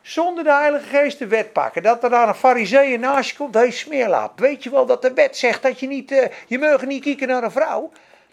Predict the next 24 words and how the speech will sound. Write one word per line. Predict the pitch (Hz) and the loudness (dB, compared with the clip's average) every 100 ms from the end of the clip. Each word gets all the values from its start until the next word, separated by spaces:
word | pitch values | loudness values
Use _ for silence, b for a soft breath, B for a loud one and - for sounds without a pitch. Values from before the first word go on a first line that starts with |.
| _ | _
Dat | 135 220 294 - | -4 -2 -2 -8
heeft | - 254 302 302 | -2 -2 -2 -6
geen | - 214 202 | -12 -12 -12
enkele | 285 247 254 226 196 | -12 -12 -12 -10 -10
zin. | 196 214 170 175 | -8 -8 -10 -12
En | 180 185 - | -12 -12 -12
ik | 190 | -14
weet | 196 247 285 | -2 -2 -2
niet | 277 | -4
waarom | 233 240 233 220 | -4 -2 -4 -8
we | 196 | -10
hierop | 220 233 214 - | -10 -6 -6 -8
gekomen | - - 226 254 233 | -8 -4 -2 -4 -6
zijn | 226 233 | -8 -8
vanavond. | 185 214 233 226 - 202 311 _ b b b b b b | -10 -12 -10 -10 -8 -10 -10 _ b b b b b b
Maar | 156 185 226 233 208 - _ _ _ _ _ _ _ _ _ _ _ | -2 0 2 2 0 -4 _ _ _ _ _ _ _ _ _ _ _
de | 139 170 | -6 -6
kracht | - - 226 277 302 - - | -4 0 4 4 2 -4 -6
van | - 294 277 | -2 -2 -4
de | 254 | -8
zonde | - 240 262 233 190 220 294 _ _ _ _ _ _ - | -4 -4 -4 -4 -6 -6 -8 _ _ _ _ _ _ -6
is | 226 196 151 | -4 -4 -2
de | 185 165 | -4 2
wet. | 190 151 - - | 2 0 -4 -20